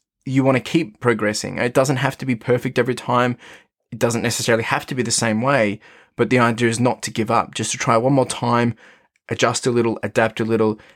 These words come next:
and see how you can go. It was the other week I was having a wonderful chat or conversation with someone, and I actually have blanked for who that was with,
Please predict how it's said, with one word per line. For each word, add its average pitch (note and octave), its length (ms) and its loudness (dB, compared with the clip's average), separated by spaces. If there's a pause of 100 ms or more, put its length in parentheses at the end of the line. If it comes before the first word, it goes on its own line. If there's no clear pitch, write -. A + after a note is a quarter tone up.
and A2+ 160 -2
see A2+ 200 0
how G#2+ 120 -2
you G#2 60 0
can G#2+ 140 -2
go. G2 180 0 (520)
It E3 60 2
was D3+ 100 4
the E3 100 6
other E3+ 120 4
week C#3+ 280 2
I B2+ 100 4
was A#2 300 0
having B2 280 0
a G#2+ 220 2
wonderful A#2+ 340 0
chat A#2 400 0 (120)
or G#2+ 180 -6
conversation A#2 640 0
with G#2+ 120 -2
someone, G#2+ 260 0
and A2 100 2
I G#2+ 60 2
actually G#2+ 440 0
have G#2+ 320 -6
blanked A2 380 0
for - 240 -2
who A2+ 220 -2
that A2 220 -2
was G#2+ 280 -4
with, B2 360 2